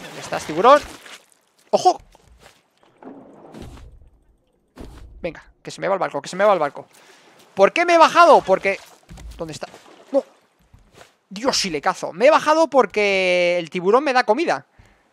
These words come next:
De hecho, como veis, eh, tengo tres.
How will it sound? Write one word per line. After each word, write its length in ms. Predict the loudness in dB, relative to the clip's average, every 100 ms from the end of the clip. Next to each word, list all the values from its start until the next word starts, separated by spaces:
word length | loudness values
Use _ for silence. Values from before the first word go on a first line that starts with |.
| _
De 100 | -12
hecho, 180 | -4 -4
como 200 | 0 0
veis, 420 | 0 -2 -6 -10 _ -20 _ -12
eh, 500 | -8 -4 -4 -4 -6
tengo 260 | 0 0
tres. 460 | 4 2 2 -4